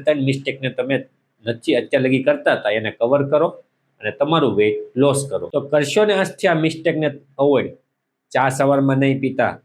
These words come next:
બ્રેકફાસ્ટ કમ્પ્લીટ કરી લેજો અને થોડી ઘણી તમારી બોડીને મૂવમેન્ટ કરજો.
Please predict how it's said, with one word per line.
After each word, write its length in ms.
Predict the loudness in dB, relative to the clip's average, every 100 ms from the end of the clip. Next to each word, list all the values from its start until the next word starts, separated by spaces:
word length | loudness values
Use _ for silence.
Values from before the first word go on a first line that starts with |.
| -6
બ્રેકફાસ્ટ 520 | -2 -2 -2 -2 -2
કમ્પ્લીટ 460 | -4 -4 0 -2 0
કરી 200 | 0 2
લેજો 340 | 2 0 0 -2
અને 180 | -6 -10
થોડી 300 | -4 -2 0
ઘણી 200 | -2 -6
તમારી 300 | -6 -4 -4
બોડીને 360 | -4 -4 -2
મૂવમેન્ટ 440 | -2 0 -2 -4 -8
કરજો. 280 | -12 -14